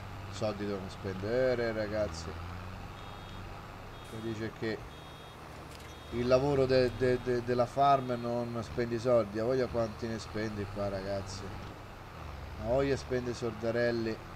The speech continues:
Vabbè, comunque. Questo è quanto. Ok, dai, la-,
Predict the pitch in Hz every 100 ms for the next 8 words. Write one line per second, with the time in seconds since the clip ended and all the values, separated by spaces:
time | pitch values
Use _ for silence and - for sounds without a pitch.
0 | - - - - - - - - - -
1 | - - - 104 110 95 - 110 107 98
2 | 90 92 - - - - - - - -
3 | - - - - - - - - - -
4 | - - - - - - - - - -
5 | - 135 135 - 123 - - - - 127
6 | - - 123 104 98 - 101 92 - -
7 | - - - - - - - - - -
8 | - - 113 135 139 139 143 - - 143
9 | 160 120 156 147 156